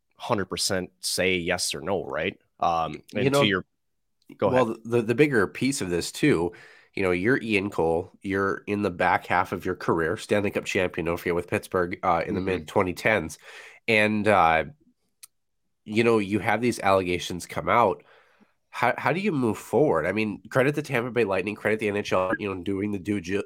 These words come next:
Speaker 2: diligence. And I know some people said, "Well, it wasn't due diligence enough." It's like, well, what do you want them to do? Do you want them to
Speaker 1: Right.
Speaker 2: find evidence that isn't there? Like,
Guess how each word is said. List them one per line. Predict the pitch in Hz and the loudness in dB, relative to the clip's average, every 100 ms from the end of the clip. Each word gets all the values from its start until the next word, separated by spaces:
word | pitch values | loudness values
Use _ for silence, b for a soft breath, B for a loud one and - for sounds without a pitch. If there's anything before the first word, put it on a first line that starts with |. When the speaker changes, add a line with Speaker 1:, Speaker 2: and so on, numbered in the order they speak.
| 107 | -2
Speaker 2:
diligence. | 104 101 92 95 95 | -2 0 0 -2 0
And | 104 | 0
I | |
know | 104 101 | 2 0
some | 123 | -2
people | 117 113 | -2 -4
said, | 98 107 92 | 0 0 2
"Well, | 110 107 | 4 4
it | 95 | 4
wasn't | 107 101 92 | 0 -2 -4
due | 98 92 | -6 -2
diligence | 101 98 92 87 - | 0 0 -2 -6 -4
enough." | 92 123 - | 4 4 4
It's | - 110 | 0 -2
like, | 92 | 0
well, | 104 | 0
what | 101 107 | 2 0
do | - | -2
you | 98 | 0
want | 95 92 | 2 2
them | - 85 | -2 -8
to | |
do? | 78 123 76 | -2 0 0
Do | 85 | -4
you | 90 | 0
want | 95 101 | 0 0
them | 87 | -4
to | 90 | 0
Speaker 1:
Right. | |
Speaker 2:
find | 98 95 80 | 2 2 2
evidence | 101 104 95 - | 0 0 0 -2
that | 90 | -2
isn't | - 104 98 85 - | 0 -4 -4 -10 -4
there? | - 120 160 156 | 0 4 4 2
Like, | 107 95 - | 2 2 0